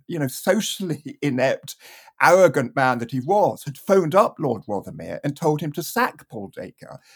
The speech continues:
because he took the view that Dacre wasn't being as supportive as he should be. And obviously, you know, if, if somebody tries to get you sacked, you do turn against them.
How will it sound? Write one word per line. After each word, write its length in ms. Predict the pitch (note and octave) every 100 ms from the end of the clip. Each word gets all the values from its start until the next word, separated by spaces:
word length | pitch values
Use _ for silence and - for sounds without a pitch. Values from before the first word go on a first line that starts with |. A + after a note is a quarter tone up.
| _
because 220 | - D3
he 120 | D#3 D3
took 280 | - F3
the 80 | -
view 160 | C3+ C3+
that 160 | A#2
Dacre 320 | - B2+ C3 C3
wasn't 420 | C3 C3 - -
being 300 | C3 A2+ - _ - -
as 160 | C3+
supportive 540 | - - F#3+ D#3 D#3 C3
as 140 | C#3
he 80 | C#3+
should 320 | - A#3+ G3+
be. 340 | A2 F2 E2+ - _ - _ _ -
And 120 | G3+ -
obviously, 600 | B3+ G#3 D3 - F2+ -
you 80 | E3+
know, 220 | C3 - -
if, 100 | D3
if 180 | D3+ C3+
somebody 480 | - - - A3 D3
tries 300 | - C3+ C3
to 80 | B2+
get 200 | B2+ -
you 80 | B2
sacked, 480 | - - G#2+ - - - -
you 100 | -
do 280 | C#3 G3+ A3
turn 280 | - C#3+ A#2
against 460 | A#2+ B3 - - -
them. 280 | F2+ B2